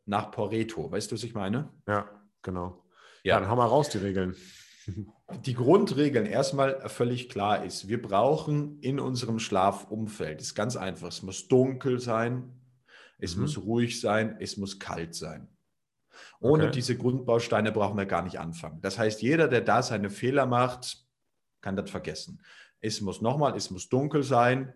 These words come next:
Speaker 1: es muss ruhig sein. Ruhig heißt auch ruhig, das heißt nicht Fernseher an, das heißt nicht Spotify läuft in der Nacht, das heißt nicht Musik läuft.
Speaker 2: Mhm.
Speaker 1: Und am Ende, es muss kalt sein. Kalt sind so achtzehn bis zwanzig Grad, also es muss schon spürbar kalt sein, dass wir eine Decke brauchen. Das hat im Endeffekt dann,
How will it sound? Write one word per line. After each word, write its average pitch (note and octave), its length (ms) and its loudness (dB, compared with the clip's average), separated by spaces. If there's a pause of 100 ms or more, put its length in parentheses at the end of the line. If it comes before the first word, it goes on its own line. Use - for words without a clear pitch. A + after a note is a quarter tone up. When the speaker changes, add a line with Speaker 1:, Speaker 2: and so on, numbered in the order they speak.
Speaker 1:
es G2 180 -8
muss F#2 200 -6
ruhig A#2 400 0
sein. G#2+ 360 0
Ruhig C#3 540 4
heißt C#3+ 340 2
auch C3 180 0
ruhig, D3 220 4
das A2+ 160 0
heißt G2 240 -4
nicht G#2+ 200 -6
Fernseher A#2 520 2
an, B2+ 120 -2
das A2+ 160 0
heißt G2+ 200 -2
nicht G#2 220 -2
Spotify B2 400 -4
läuft B2 340 2
in A#2+ 60 -8
der A#2 80 -4
Nacht, A#2 160 -2
das - 60 -16
heißt G#2 200 -8
nicht A2+ 160 -8
Musik A2 360 -6
läuft. C3 580 0 (460)
Speaker 2:
Mhm. A2 420 -4
Speaker 1:
Und B2 480 0 (260)
am G2+ 140 -2
Ende, G#2 400 2
es G#2+ 160 -4
muss G#2+ 160 -6
kalt E2+ 300 -4
sein. E2 240 -10
Kalt A2 260 0
sind A2+ 140 -6
so - 140 -2
achtzehn G#2+ 360 -4
bis G2 160 -8
zwanzig G2 380 -4
Grad, A#2 240 0
also G#2 80 0
es G#2 160 -6
muss B2+ 120 -2
schon - 140 -8
spürbar B2+ 380 2
kalt A2+ 240 0
sein, A2+ 120 -2
dass G#2 200 -4
wir G2+ 60 -4
eine G2 100 -2
Decke G2 260 -4
brauchen. B2+ 420 2
Das G#2 200 -2
hat - 240 -4
im G#2 100 -4
Endeffekt B2 580 -2
dann, A2+ 260 2